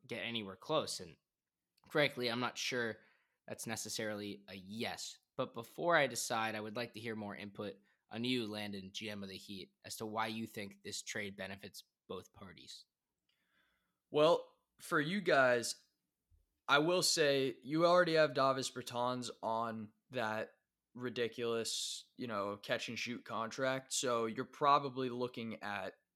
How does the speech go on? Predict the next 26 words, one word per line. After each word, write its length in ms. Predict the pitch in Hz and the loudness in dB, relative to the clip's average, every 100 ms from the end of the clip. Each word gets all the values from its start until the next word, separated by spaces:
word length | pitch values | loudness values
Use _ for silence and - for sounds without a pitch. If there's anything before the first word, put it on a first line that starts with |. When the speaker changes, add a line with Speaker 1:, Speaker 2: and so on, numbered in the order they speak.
| _ _ | _ _
Speaker 2:
re-signing 840 | 123 120 120 143 - 127 120 117 110 | -16 -10 -10 -4 -2 0 0 -2 -4
Duncan 380 | 123 113 110 110 104 | -2 -2 -2 -8 -8
to 140 | 107 | -6
a 40 | 104 | -4
similar 400 | - 113 104 101 | -2 -4 -4 -6
deal 320 | 101 107 107 | -4 -2 -2
and 100 | 104 | -2
then 120 | 104 | -6
trading 420 | - 107 101 107 | -6 -6 -6 -6
one 160 | 110 113 | -6 -6
of 60 | |
them 160 | 113 113 | -6 -8
to 140 | 113 107 | -6 -8
a 60 | |
contender 600 | - 98 - 107 113 135 - | -10 -10 -8 -4 -4 -6 -10
because 240 | 110 110 | -12 -8
everybody 480 | 82 110 107 104 107 | -6 -6 -6 -6 -6
wants 300 | 101 104 101 | -6 -8 -10
those 240 | - 104 - | -10 -10 -8
types 280 | 101 101 | -8 -6
of 120 | 98 - | -10 -10
pieces. 480 | 92 113 110 - - _ _ _ _ _ - | -12 -10 -10 -12 -14 _ _ _ _ _ 2
Um, 340 | 107 104 95 _ _ _ _ _ _ _ _ _ _ _ _ - | 2 2 -4 _ _ _ _ _ _ _ _ _ _ _ _ 2
like 200 | 147 147 | 4 4
you 60 | |
said, 360 | 123 120 76 | -2 -2 -2